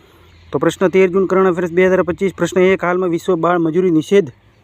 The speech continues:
દિવસ ક્યારે મનાવવામાં આવ્યો છે? તો બાર જૂન, બરાબર. એક જૂન વિશ્વ દૂધ ઉત્પાદન, દૂધ દિવસ. તો દૂધ ઉત્પાદનની અંદર દુ-, દુનિયાની અંદર ટોપ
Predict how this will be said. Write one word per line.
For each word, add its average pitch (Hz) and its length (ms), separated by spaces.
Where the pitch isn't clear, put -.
દિવસ 165 220
ક્યારે 170 200
મનાવવામાં 165 340
આવ્યો 156 180
છે? 180 200
તો 165 140
બાર 156 220
જૂન, 127 180
બરાબર. 165 340
એક 185 160
જૂન 202 260
વિશ્વ 175 240
દૂધ 180 220
ઉત્પાદન, 196 340
દૂધ 185 280
દિવસ. 190 340
તો 143 80
દૂધ 180 240
ઉત્પાદનની 208 560
અંદર 202 160
દુ-, 170 280
દુનિયાની 190 280
અંદર 190 160
ટોપ 175 200